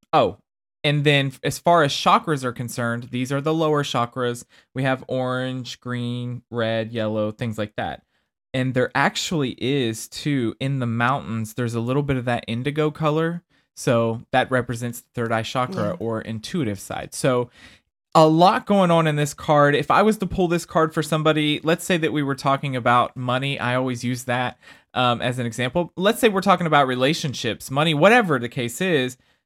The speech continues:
Speaker 1: no matter what, Spirit's giving you the strength that you need to, um,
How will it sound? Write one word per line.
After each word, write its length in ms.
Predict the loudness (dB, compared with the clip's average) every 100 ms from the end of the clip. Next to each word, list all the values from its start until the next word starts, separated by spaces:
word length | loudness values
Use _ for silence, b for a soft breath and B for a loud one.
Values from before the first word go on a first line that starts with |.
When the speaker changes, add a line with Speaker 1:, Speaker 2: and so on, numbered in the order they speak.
| -4
Speaker 1:
no 100 | 2
matter 320 | 4 6 4
what, 500 | 2 4 6 6 2
Spirit's 720 | -6 -4 0 0 0 -6 -20 _ _ _ -2
giving 280 | 2 2 2
you 120 | 2
the 80 | 0
strength 340 | -2 -4 -4
that 60 | -6
you 80 | -4
need 220 | -4 -6
to, 540 | -8 -4 -2 -2 -4 -6
um, 540 | -4 -4 -4 -8 -10